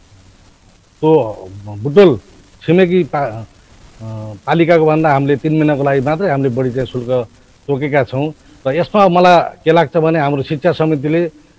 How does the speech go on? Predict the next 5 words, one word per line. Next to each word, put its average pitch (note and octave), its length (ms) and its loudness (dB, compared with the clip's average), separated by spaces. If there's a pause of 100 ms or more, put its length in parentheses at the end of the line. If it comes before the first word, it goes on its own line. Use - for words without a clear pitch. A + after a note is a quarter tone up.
(500)
गरेको, C#3+ 720 0 (220)
शिक्षा C#3+ 220 -2
समितिले, E3+ 520 0
अ, F3+ 60 -4 (1400)
विभिन्न E3+ 500 4